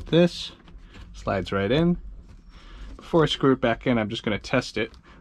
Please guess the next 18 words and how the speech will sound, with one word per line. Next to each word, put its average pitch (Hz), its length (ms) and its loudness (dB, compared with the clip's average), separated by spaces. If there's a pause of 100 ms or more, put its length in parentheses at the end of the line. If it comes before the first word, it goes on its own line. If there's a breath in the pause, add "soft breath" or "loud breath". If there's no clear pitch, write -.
(100 soft breath)
Look - 100 -6
at 131 60 -4
how 117 100 2
shiny 117 400 2
those 104 340 -2 (540 loud breath)
new 117 140 4
contacts 120 680 0
are. 90 200 -6 (920 loud breath)
Surprise, 165 520 0
surprise, 165 480 -4
it - 140 -6
still 139 280 0
doesn't 139 280 0
work. - 400 -8 (240)
Here's 127 260 6
the 120 80 2
light 120 220 4
again. 147 400 2